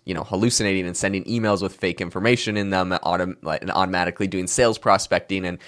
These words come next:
you know, promising the world to a potential client when it's not in reality what you're able to do, right? So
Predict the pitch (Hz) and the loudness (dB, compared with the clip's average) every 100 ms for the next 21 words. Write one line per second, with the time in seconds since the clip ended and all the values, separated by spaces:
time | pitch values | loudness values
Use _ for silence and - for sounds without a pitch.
0 | - 95 73 - 113 101 104 - 104 98 | -12 -8 -6 0 2 4 0 -2 -2 -2
1 | 95 127 120 113 98 117 98 110 107 92 | 2 6 6 6 2 -2 -2 -2 -4 -2
2 | 90 - 139 117 110 85 104 101 90 - | -4 2 4 4 2 -2 -2 -2 -4 -6
3 | 110 117 101 - 98 101 98 98 98 98 | -2 2 2 2 0 6 8 8 4 0
4 | - 101 98 90 - 90 139 135 117 - | -2 -2 -2 -2 -4 0 4 6 4 4
5 | 127 139 - 143 131 | 6 6 6 0 0